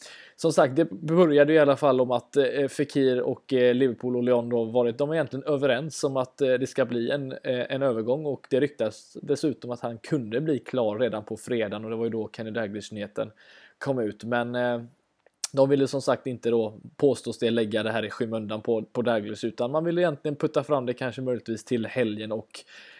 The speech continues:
eh, lördagen. Och som sagt, Ligue E's transferfönster börjar ju den nionde, det vill säga dagen efter där, så att det fanns ju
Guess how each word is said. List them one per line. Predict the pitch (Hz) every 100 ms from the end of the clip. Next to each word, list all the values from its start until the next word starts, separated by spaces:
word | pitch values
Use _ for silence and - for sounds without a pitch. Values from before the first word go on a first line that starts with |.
| -
eh, | 117 113
lördagen. | 120 127 127 104 104 110 110
Och | 117 120 120 117 113 -
som | - 131
sagt, | 143 123 -
Ligue | 147 135 135 131
E's | 135 131 - -
transferfönster | 156 131 - 117 127 113 - 135
börjar | 135 127
ju | 110
den | 127 131
nionde, | 139 120 117 120
det |
vill | 127
säga | - 123
dagen | 120 117
efter | 117 - -
där, | 120 107
så | -
att | 113
det | 120
fanns | - 120 110
ju | 117 113